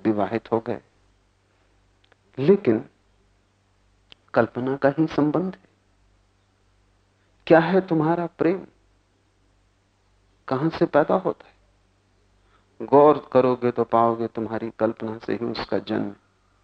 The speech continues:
तुम्हारे सपनों से ही पैदा होता है।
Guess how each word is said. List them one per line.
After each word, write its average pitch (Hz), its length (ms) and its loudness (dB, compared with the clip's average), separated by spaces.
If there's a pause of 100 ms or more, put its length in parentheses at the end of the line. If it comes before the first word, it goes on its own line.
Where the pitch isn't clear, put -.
(440)
तुम्हारे 123 400 2
सपनों 127 480 -2
से 120 160 -4
ही 110 100 -4
पैदा 101 280 -4
होता 98 340 -6
है। - 60 -20